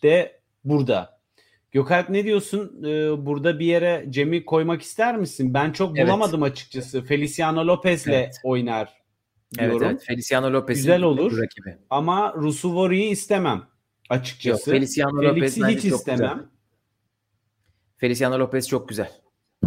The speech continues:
Speaker 2: Ben orayı beğendim.
Speaker 1: Ben hani direkt dö-, üçüncü, dördüncü turlara baktığım için ikinci turda yolu açık değil orada da diyorum.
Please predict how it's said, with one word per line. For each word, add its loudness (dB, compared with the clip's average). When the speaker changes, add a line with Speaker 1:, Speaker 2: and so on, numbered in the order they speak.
Speaker 2:
Ben 2
orayı 2
beğendim. 0
Speaker 1:
Ben 4
hani 4
direkt 2
dö-, -4
üçüncü, 0
dördüncü 2
turlara 2
baktığım 0
için -4
ikinci -2
turda 0
yolu 2
açık -2
değil 6
orada 4
da 4
diyorum. 0